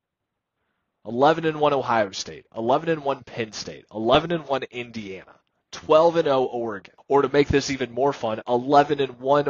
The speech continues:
Oregon and then eleven and one Illinois. There are some truly insane and very fun scenarios going on in the Big Ten right now, not only for the Big Ten Championship,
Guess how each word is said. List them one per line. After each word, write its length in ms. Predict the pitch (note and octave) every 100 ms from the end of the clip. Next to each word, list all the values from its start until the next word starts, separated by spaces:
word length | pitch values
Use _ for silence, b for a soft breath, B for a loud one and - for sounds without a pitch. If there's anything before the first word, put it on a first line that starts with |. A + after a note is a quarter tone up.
| -
Oregon 500 | A#2 A2 G2+ G#2 G#2+
and 180 | G#2+ B2
then 120 | B2+
eleven 500 | A#2 A2 A#2+ B2+ B2+
and 180 | A#2+ A2+
one 200 | A#2 A2+
Illinois. 640 | A#2+ A#2 G#2 G#2 A2+ F#2 _ _
There 200 | - E3+
are 60 | D3
some 240 | - A2+
truly 640 | G#2 - - F3 E3 C3+ A2
insane 480 | G#2 - C3+ B2
and 140 | F#2 G2
very 280 | C#3+ C#3+ G#2+
fun 500 | - - D3+ C3+ B2+
scenarios 680 | - G#2+ A2+ A#2+ A2 G2 A2
going 320 | B2 A#2 A2+
on 160 | A#2
in 80 | A2+
the 80 | G#2
Big 180 | A2+ G#2+
Ten 200 | - A2+
right 200 | G#2 G2
now, 160 | F#2+
not 240 | G2+ C3+ E3+
only 240 | D#3 D3+
for 140 | C#3 B2
the 80 |
Big 200 | G#2 A#2+
Ten 200 | A#2 A#2+
Championship, 640 | G#2 B2 A#2+ B2 A#2+ C3+ C3